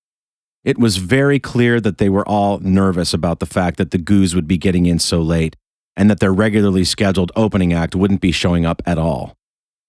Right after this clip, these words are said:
I have a vivid memory of their tour manager pulling us aside shortly after we had sound checked. He asked us, "So,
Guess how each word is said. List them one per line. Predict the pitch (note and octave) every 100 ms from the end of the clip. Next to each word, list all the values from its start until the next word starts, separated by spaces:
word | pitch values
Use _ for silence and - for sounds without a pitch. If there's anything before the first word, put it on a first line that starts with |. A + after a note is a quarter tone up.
| _ _ _
I | B2+
have | C#3 D3+
a | B2
vivid | G2 F#2 C3+ C#3+ A#2+
memory | B2 B2 B2+ C3
of | A2 G2+
their | F#2+ G2
tour | - A2
manager | G#2 F#2+ F2 F#2
pulling | - G2+ G2+
us | F#2+
aside | F#2+ - G2 F2+ E2
shortly | - G#2 F#2+ G2
after | F#2 -
we | F2 F2
had | D#2
sound | - E2+ E2+
checked. | D#2+ C#2 - _ _ _ _ _ _
He | - A2+
asked | A#2 A#2 -
us, | G2+ F2+ - - _ _ _ _ _ _ _
"So, | - - B2+ B2+ B2+ B2+